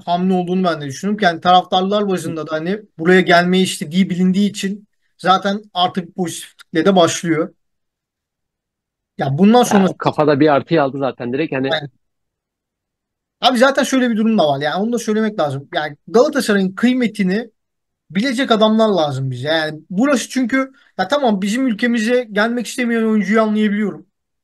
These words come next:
Speaker 1: Ya çünkü göz önünden uzaklaşıyorsunuz. Mesela Nelson belki bu per-, Galatasaray'daki performansını İtalya'da, Monza'da gösterse Danimarka bir takımının birinci stoperi olabilirdi. Burada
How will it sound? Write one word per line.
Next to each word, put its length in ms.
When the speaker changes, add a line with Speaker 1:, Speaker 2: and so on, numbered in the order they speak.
Speaker 1:
Ya 120
çünkü 480
göz 280
önünden 280
uzaklaşıyorsunuz. 840
Mesela 260
Nelson 440
belki 240
bu 40
per-, 320
Galatasaray'daki 540
performansını 880
İtalya'da, 760
Monza'da 560
gösterse 720
Danimarka 520
bir 80
takımının 580
birinci 260
stoperi 400
olabilirdi. 540
Burada 200